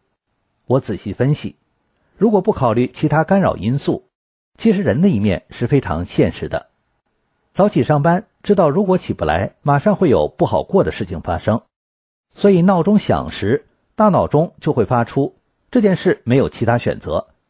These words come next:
必须早起”的信号，就能起来。而早起练功，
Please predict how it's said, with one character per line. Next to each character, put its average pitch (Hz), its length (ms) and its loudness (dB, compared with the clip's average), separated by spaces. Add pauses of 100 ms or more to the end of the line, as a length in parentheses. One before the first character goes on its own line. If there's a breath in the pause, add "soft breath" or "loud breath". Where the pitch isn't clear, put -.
必 196 140 2
须 196 300 -4
早 117 240 -2
起” - 120 -14
的 - 120 -14
信 87 160 -8
号， - 320 -6 (420)
就 135 140 2
能 101 160 0
起 - 120 -4
来。 - 200 -6 (960)
而 170 220 4
早 170 240 0
起 - 160 -4
练 110 220 0
功， 175 260 0